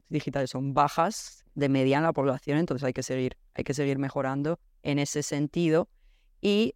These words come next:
eh, y un poco la formación continua a lo largo de toda la vida, que es un poco, es la, la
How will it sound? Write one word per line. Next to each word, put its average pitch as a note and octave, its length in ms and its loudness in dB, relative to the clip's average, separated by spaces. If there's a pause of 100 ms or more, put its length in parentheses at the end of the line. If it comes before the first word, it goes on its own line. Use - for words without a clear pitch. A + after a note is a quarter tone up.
eh, D#3 340 4
y E3 120 0
un E3 100 -2
poco F3+ 180 2
la F3 140 6
formación D#3+ 400 0
continua E3 540 0
a F3 40 2
lo D#3+ 60 2
largo C#3+ 260 0
de D3 120 0
toda D3 220 0
la C3+ 80 0
vida, D3+ 280 0
que - 80 -6
es - 100 -8
un C#3 100 -4
poco, C#3 760 -4 (240)
es D3 100 -4
la, E3 280 4
la D3+ 180 2